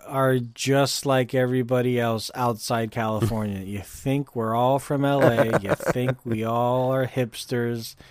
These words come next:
Speaker 1: You think that we all, uh, know what hiking is because we've walked in L A or whatever it is. So I'm telling you right now,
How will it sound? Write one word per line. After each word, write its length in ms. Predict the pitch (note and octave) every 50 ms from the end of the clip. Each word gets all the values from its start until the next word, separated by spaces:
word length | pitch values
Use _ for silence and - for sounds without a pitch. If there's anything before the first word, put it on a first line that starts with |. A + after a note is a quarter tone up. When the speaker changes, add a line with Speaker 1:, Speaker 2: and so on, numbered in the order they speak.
| - - - - - - - - _ -
Speaker 1:
You 120 | - A#2+ G#2+
think 460 | - - - C3+ C3 C3 C3 C3 -
that 200 | C3 A#2+ A#2+ A#2
we 180 | A#2 A#2 A2+ A#2
all, 580 | A#2 A#2+ A#2+ A#2+ B2 B2 B2 B2+ B2+ B2 - _ - - - - - - - - - _ _ _ _ _ _ _ -
uh, 540 | A2+ A2 A2 A2 A2 A2 A2 G#2+ A2 G#2+ G#2 -
know 280 | B2 B2 B2+ C3 C3
what 200 | B2+ B2+ B2+ A2
hiking 520 | G#2 - - C#3 C3+ C3 - - C3 A#2+ A2+
is 200 | A2 G#2+ G#2 G2+
because 400 | G#2+ A2+ - - A#2 A2 G#2 A#2
we've 320 | B2 B2+ B2+ B2 - -
walked 360 | - D3+ D3+ D#3 D#3 - -
in 160 | D#3+ D3+ D3
L 260 | D3 C#3+ C#3+ C#3+ C#3 C#3
A 640 | C#3+ D3 D3+ D3+ C#3+ C#3 C3 B2+ A#2+ A#2+ A#2+ A#2 B2 B2
or 160 | B2 A#2 A2+
whatever 520 | A2+ A2+ A2+ A#2 G#2+ A2 G#2 G2 G2+ G2+ G2
it 80 | F#2+
is. 500 | G2 F#2+ G2 G2 G2 G2 - - - - - _ _
So 460 | - - - G#2 F#2 F#2 F#2 F2+ F2+ F#2 F#2 G2 - _ _ _ _ _ _ - - -
I'm 140 | B2+ A#2+ -
telling 360 | - - C#3+ C#3 C#3+ C#3+ C#3
you 120 | C#3 C#3 C3
right 220 | B2+ B2+ B2 A#2+
now, 440 | A2 G#2 G2 F#2 F#2 F2+ F#2 G2+ -